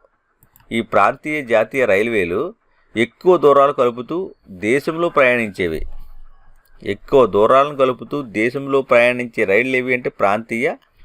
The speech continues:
జాతీయ రైల్వేలు. తర్వాత ఖండాంతర రైల్వేలు.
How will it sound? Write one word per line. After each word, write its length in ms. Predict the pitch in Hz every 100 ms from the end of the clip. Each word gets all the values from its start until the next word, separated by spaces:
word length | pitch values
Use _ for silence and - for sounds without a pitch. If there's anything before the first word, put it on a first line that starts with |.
| - - -
జాతీయ 460 | 82 101 113 - 131
రైల్వేలు. 440 | 92 85 78 - - - - _ _ _
తర్వాత 280 | 85 92 107
ఖండాంతర 540 | - 90 107 123 127
రైల్వేలు. 460 | 113 95 85 78